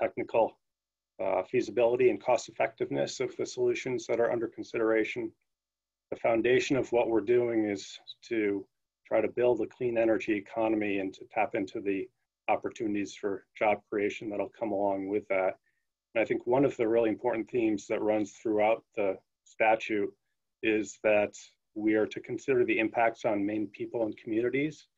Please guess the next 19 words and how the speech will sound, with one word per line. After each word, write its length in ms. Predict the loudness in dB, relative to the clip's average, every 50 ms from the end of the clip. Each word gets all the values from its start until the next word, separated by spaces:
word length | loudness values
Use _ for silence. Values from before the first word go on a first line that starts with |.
| _ _ _ _ _ -6
in 120 | -2 0
everything 380 | 0 0 0 -4 -4 -2 0 0
that 120 | 0 0
we 140 | 0 -2 -2
do. 320 | 0 2 4 4 4 2 0
So 200 | -4 -6 -4 -2
this 200 | -2 -2 -2 -2
isn't 300 | -2 0 0 0 0 0
a 140 | -2 -2 -2 -6 _ _ _ _ _ _ _
dry 300 | 2 4 4 6 6 4
academic 600 | 2 2 0 -2 -2 0 0 2 2 0 -2 -6 -6 -6
or 200 | -4 -4 0 0
abstract 640 | 0 0 0 -2 -2 2 4 4 4 2 _ -18 -12 -2 -2
exercise 760 | -2 -2 -2 -6 -8 -10 -6 -2 2 2 2 2 2 -2 -4
at 80 | -2 0
all. 340 | 2 4 2 2 0 -2
It's 140 | -6 _ -6
something 440 | -4 -4 -4 -2 -2 -2 -2 -2 -4 -8 _ _ _ _ _ _ _ _ -2
that 280 | 0 2 2 2 0